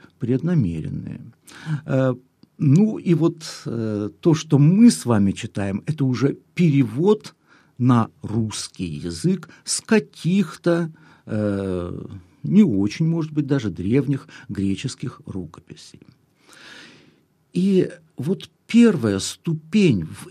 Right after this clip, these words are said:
изучении Священного Писания, священного текста — это попытка приблизиться к оригинальному тексту,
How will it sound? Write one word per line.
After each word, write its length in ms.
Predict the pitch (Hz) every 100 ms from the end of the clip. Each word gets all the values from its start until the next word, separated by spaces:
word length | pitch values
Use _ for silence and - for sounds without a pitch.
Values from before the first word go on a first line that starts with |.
| -
изучении 760 | 170 151 165 - 185 160 104 98
Священного 720 | - 123 - - 151 107 85
Писания, 720 | 76 - - 120 170 147 80
священного 640 | - - - - 82 80 -
текста — 640 | - 175 196 - - - - _ _ _ _ _ _ _ _
это 580 | - 127 - 123 120 - _ _
попытка 840 | 110 92 - 208 160 - 202 196 185 _ _ _
приблизиться 1080 | - 151 113 107 147 190 170 160 - - 170
к 240 | 165 - _
оригинальному 1080 | 151 135 120 131 120 120 151 185 185 185 180
тексту, 800 | 165 - 92 - - - -